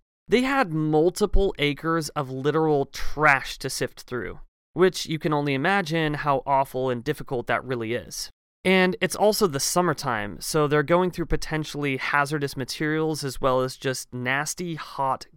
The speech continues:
garbage. Finally, on October first, two thousand four, so just over two months after Lori was reported missing, they found her body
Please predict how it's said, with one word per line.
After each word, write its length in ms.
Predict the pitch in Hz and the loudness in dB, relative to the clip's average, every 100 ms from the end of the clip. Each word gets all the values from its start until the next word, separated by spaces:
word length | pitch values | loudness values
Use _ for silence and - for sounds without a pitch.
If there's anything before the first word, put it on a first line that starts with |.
| - | -4
garbage. 640 | 117 113 - - - - - _ _ _ _ | -2 -2 -6 -10 -14 -18 -20 _ _ _ _
Finally, 720 | - 175 208 220 160 131 139 - - - | 0 4 4 4 4 2 -2 -10 -10 -2
on 140 | 156 | 0
October 420 | 143 - 175 175 | 0 0 2 4
first, 560 | - 196 165 160 - - - | 4 4 4 4 -4 -14 -14
two 160 | - 160 | -6 -4
thousand 380 | 156 151 156 151 | -4 -4 -4 -4
four, 440 | 160 147 120 117 - _ _ | 2 4 4 0 -8 _ _
so 340 | - 170 160 | 0 4 4
just 400 | 147 - 208 - | 4 2 0 2
over 240 | 214 214 208 | -2 0 0
two 420 | - - 240 240 | -2 -4 0 0
months 380 | 208 170 165 160 | 4 4 2 0
after 260 | 143 - | -2 -2
Lori 260 | 143 143 135 | 0 2 2
was 180 | 131 127 | 0 -4
reported 400 | 135 - 139 123 | -2 0 0 -2
missing, 480 | 127 - 185 196 196 _ _ - | -4 -2 -2 -2 -8 _ _ 2
they 180 | 196 240 | 4 4
found 560 | - 170 151 147 147 - - - | 0 0 2 0 -2 -6 -14 -4
her 160 | 170 | 0
body 580 | 180 170 160 123 117 123 | 4 6 6 4 -2 -10